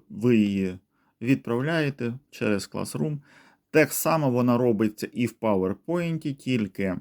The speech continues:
м, там буде трішки по-іншому, а, обиратися слайди. Як у вас в книжці, м, гарні ілюстрації подивитися. Дякую за увагу.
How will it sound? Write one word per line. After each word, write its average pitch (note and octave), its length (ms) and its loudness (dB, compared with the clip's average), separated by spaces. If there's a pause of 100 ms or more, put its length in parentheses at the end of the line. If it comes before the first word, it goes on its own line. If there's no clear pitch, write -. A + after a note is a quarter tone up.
(500)
м, G#2 560 2
там C3+ 220 2
буде G#2+ 300 0 (300)
трішки D3 340 -2
по-іншому, G#2+ 680 -2 (500)
а, F2 400 -8 (240)
обиратися G2+ 760 -2 (340)
слайди. - 540 -8 (760)
Як D3 420 0 (380)
у - 140 -8
вас A2 220 0
в - 40 -20
книжці, C3+ 500 -4 (380)
м, F#2+ 240 -4
гарні A#2 360 0
ілюстрації G#2 1000 -8 (100)
подивитися. - 560 -10 (460)
Дякую G#2 500 -2
за F#2 100 -10
увагу. F2+ 360 -10